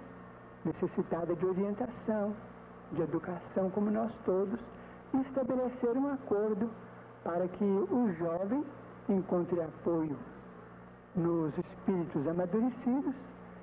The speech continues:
e que os espíritos amadurecidos encontrem também a compreensão da chamada Jovem Guarda, porque o moço, segundo dizem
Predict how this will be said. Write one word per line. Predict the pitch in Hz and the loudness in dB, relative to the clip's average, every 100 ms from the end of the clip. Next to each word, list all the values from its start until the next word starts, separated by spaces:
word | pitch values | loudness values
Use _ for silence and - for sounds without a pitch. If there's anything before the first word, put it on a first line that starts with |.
| - - - - | -16 -18 -18 -2
e | 277 285 311 311 - - - | 2 2 2 0 -4 -12 -2
que | 269 | 0
os | 247 | 2
espíritos | 254 - 240 233 214 | -2 0 0 2 2
amadurecidos | 226 208 196 240 233 226 233 262 | 2 2 2 2 2 0 2 2
encontrem | 285 277 220 208 196 | 2 2 2 2 2
também | 170 156 196 | 2 0 0
a | |
compreensão | 214 277 220 190 170 - - 190 185 - - - - - | 2 2 4 4 2 -2 0 0 0 -4 -14 -16 -8 -4
da | 160 | -2
chamada | - 180 175 175 160 | -2 0 0 2 0
Jovem | 165 165 156 | 0 0 0
Guarda, | 156 160 180 190 156 147 - - - - - - - - | 2 2 2 0 -2 -2 -4 -14 -14 -14 -16 -16 -16 -6
porque | - 143 196 185 175 160 143 - - - - - - - - - - - - - - _ _ _ | -4 -2 2 2 2 0 -4 -12 -14 -14 -14 -14 -16 -16 -18 -18 -20 -20 -20 -20 -20 _ _ _
o | 202 | 4
moço, | 220 196 220 254 - 262 233 - - - - - - - - - | 6 6 4 2 0 2 2 -2 -12 -14 -16 -16 -16 -18 -4 0
segundo | 165 160 170 151 | 2 2 2 0
dizem | 127 156 175 151 143 | 0 2 2 2 0